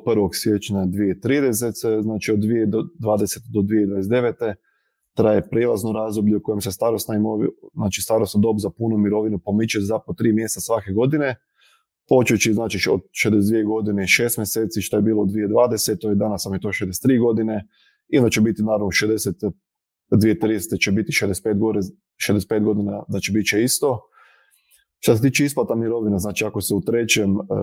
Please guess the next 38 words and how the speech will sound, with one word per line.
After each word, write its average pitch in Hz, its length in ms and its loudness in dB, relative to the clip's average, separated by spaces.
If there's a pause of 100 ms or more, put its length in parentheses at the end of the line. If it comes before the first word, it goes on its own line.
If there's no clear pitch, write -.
(480)
ako 101 200 -8
se 101 120 0
u - 20 0
trećem 117 360 0
stupu, 120 640 0
znači, 107 480 0
isplatu 104 340 -2
mirovina 104 420 0
obavljat 104 460 -2
će 104 180 -2
vam 98 280 -4
to 104 180 0
mirovinsko 98 480 -2
društvo, 120 720 0 (640)
znači, 110 260 2
mirovinska 107 440 2
osiguravajuća 101 540 0
društva 107 480 0
i 98 60 2
društva 104 360 0
za 101 80 -4
neko 101 240 -4
životno 101 260 0
osiguranje. 123 520 0
Jedini 123 380 0
uvjet 127 220 -4 (200)
za 110 180 2
korištenje 110 520 0
tih 104 220 -6
trideset 117 460 0
posto, 104 360 -2
znači, 92 240 -4
sredstava 101 520 -2 (220)
sa - 180 0
osobnog 107 400 2
računa 123 420 -2
je 120 80 -2
navršenih 113 520 -2